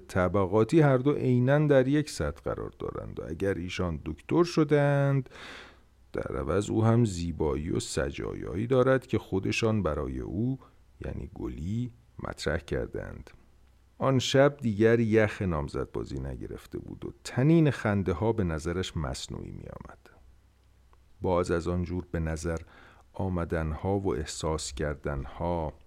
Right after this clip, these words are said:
که به کار زندگی او نمی خورد. ولی نمی شد.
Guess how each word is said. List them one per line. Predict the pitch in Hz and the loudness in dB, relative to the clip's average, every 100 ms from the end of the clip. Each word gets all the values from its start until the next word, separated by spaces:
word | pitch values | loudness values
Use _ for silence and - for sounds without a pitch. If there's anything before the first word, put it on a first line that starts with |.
| - - _ _ _ _ - - | -20 -20 _ _ _ _ -20 -18
که | - | -16
به | - - | -10 -10
کار | - - - 104 131 123 | -10 -10 -2 0 2 2
زندگی | 87 73 65 69 55 | 0 -4 -6 -8 -8
او | 60 92 | -6 -4
نمی | 107 90 60 | -4 -4 -8
خورد. | - - - _ - _ _ _ _ - | -12 -12 -14 _ -20 _ _ _ _ -2
ولی | 135 156 | 2 4
نمی | 151 110 | 4 2
شد. | - 71 | 0 -6